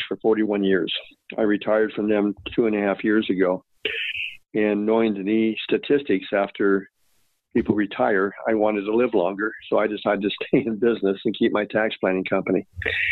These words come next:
So Tax Wealth has been around now for, gosh, probably twenty-seven years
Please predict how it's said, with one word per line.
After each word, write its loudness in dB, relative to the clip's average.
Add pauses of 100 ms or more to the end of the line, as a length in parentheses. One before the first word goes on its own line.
(500)
So 0 (1000)
Tax -2
Wealth 2
has -6
been 2 (240)
around 2
now 2
for, 0
gosh, 2
probably 0 (400)
twenty-seven 0
years 0